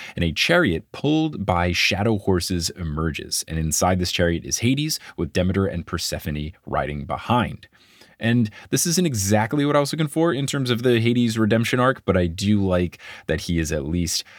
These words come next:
come to his senses and is joining the fight and not being super bitter. I would have loved if he didn't have his little grumpy streak earlier in the book where he put Percy in jail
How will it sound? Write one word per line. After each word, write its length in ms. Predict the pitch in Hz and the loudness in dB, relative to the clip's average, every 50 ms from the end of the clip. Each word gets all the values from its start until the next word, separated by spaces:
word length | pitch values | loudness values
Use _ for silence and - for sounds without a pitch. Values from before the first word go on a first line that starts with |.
| - - - _ - | -20 -20 -20 _ -2
come 180 | - 170 170 135 | 2 2 4 4
to 80 | 123 | 4
his 100 | 117 107 | 4 4
senses 400 | 110 101 95 - 104 95 90 85 | 4 4 2 4 2 0 0 0
and 140 | 78 80 82 | -2 -2 -2
is 120 | 82 80 - | -2 -2 0
joining 300 | - 92 90 87 87 85 | 2 2 2 2 2 0
the 60 | 78 | -2
fight 340 | - - 78 76 76 71 - | -2 0 0 0 0 0 -2
and 180 | - 78 78 78 | -4 -4 -4 -2
not 320 | 73 73 71 71 71 - _ _ _ _ - | 0 0 0 -2 -4 -6 _ _ _ _ -2
being 500 | 92 85 80 80 78 80 80 78 78 - | -2 0 0 0 -2 -2 -4 -4 -6 -4
super 420 | - - - - 107 98 85 110 | -4 -4 -2 0 2 2 4 4
bitter. 380 | 107 117 139 147 160 165 180 180 - | 4 4 2 2 0 -2 -4 0 2
I 100 | 98 107 | 4 4
would 120 | 107 98 | 6 4
have 100 | 95 80 80 | 2 0 -4
loved 560 | 78 78 82 87 87 90 90 90 98 101 - | -6 -4 -2 0 0 2 0 0 -4 -6 -6
if 160 | - 95 - | -8 -6 -4
he 100 | 92 85 | -4 -2
didn't 220 | 78 92 85 80 73 | -2 0 -2 -2 -2
have 260 | - 80 82 87 85 | 0 0 0 0 2
his 160 | 95 90 82 | 0 0 0
little 200 | 87 78 82 80 | -2 -2 -2 -4
grumpy 340 | 76 - 90 87 85 95 87 | -2 0 0 0 0 0 -2
streak 320 | - - 92 90 85 - - | -2 0 0 -2 -2 -2 -4
earlier 380 | 80 80 82 87 95 104 113 | -4 -2 0 2 4 4 4
in 80 | 120 127 | 2 2
the 60 | 135 | 2
book 280 | 135 147 160 160 - - - - - - - - | 2 2 0 0 -2 -6 -18 -18 -18 -18 -6 -2
where 140 | 85 87 80 | 0 0 2
he 180 | - 90 85 | 2 0 -4
put 260 | 71 - - 92 85 | -2 -2 -2 -2 -2
Percy 320 | - - 87 85 - 90 85 | 0 0 -2 0 0 0 0
in 140 | 82 82 78 | 0 0 0
jail 580 | - 82 85 87 90 90 92 92 92 90 92 | 0 0 2 2 2 2 0 0 -2 -2 -4